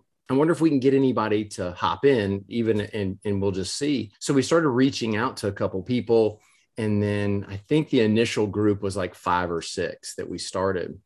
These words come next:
And we decided, "Okay, let's meet on Wednesday night, eight forty-five." And then that helps with time zones if there's any time zone differences. And we started going through the book. And that was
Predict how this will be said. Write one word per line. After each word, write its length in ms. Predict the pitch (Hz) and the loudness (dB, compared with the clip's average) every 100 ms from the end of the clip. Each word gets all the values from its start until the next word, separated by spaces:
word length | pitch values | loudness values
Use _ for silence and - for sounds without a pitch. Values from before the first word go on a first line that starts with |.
| _ _ 123 | _ _ -4
And 360 | 110 104 101 - - | -2 0 -2 -8 -4
we 140 | 110 | -4
decided, 340 | 98 - 98 | -2 -4 -2
"Okay, 160 | 101 110 | -2 0
let's 220 | 107 113 | 0 2
meet 160 | 139 127 | 2 4
on 160 | 113 | 4
Wednesday 300 | 110 131 135 | 2 2 2
night, 380 | 127 107 104 101 _ _ _ _ _ | 0 2 -2 -4 _ _ _ _ _
eight 220 | 117 117 - | -2 -2 0
forty-five." 840 | 123 123 110 95 92 90 87 - _ _ _ | 0 0 0 0 2 0 -4 -8 _ _ _
And 180 | 98 95 | -2 0
then 100 | 98 | 0
that 220 | 104 - | -2 -4
helps 440 | - 110 - - | 0 0 0 -4
with 140 | 104 101 | -6 -6
time 340 | - 98 98 95 | -4 -2 -2 0
zones 380 | 98 95 92 90 | 0 0 -2 -4
if 100 | - | -2
there's 480 | 90 90 - - - | -2 -2 -6 -12 -4
any 260 | 101 95 87 | -2 0 -4
time 400 | - 104 95 98 | -8 -4 -2 0
zone 260 | 101 90 | -2 -2
differences. 680 | 90 87 92 85 95 82 90 - _ | -2 -4 -6 -6 -4 -4 -8 -14 _
And 160 | 117 120 | 2 4
we 80 | |
started 420 | 123 127 123 135 120 | 4 4 6 6 6
going 240 | 113 120 | 2 2
through 140 | 135 | 0
the 80 | 123 | -2
book. 460 | 98 98 131 - - _ _ _ | 0 0 0 -4 -14 _ _ _
And 600 | 107 101 101 98 95 95 - _ | -2 0 0 0 0 -2 -12 _
that 220 | 98 101 131 | -2 -2 2
was 500 | 117 104 - - | 4 4 0 -8